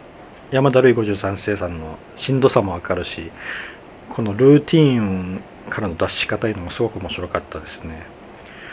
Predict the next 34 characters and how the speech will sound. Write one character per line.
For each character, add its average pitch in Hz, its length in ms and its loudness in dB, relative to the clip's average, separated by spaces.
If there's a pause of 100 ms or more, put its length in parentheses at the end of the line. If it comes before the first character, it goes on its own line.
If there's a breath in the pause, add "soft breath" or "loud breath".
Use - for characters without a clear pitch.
(340 loud breath)
あ 139 80 4
と 139 100 6
あ 120 40 4
の、 98 280 -4 (880)
樋 165 260 6
口 - 140 0
く 123 100 2
ん 98 140 0
の 87 60 -6
あ 82 40 -6
の、 82 80 -6
樋 143 260 2
口 - 120 -2
カ 165 100 10
ッ - 40 8
タ - 220 -2
ー 90 300 -2
誕 131 240 0
生 127 160 4
秘 - 120 2
話 110 120 4
も 87 180 -10 (760 loud breath)
面 117 140 0
白 98 180 -4
か 92 120 -4
っ 82 40 -4
た - 120 -14
で - 160 -14
す。 - 120 -18 (280)
は 87 280 -4 (1800 loud breath)
い。 147 40 0
で、 165 120 10
あ 151 80 10
の、 139 320 4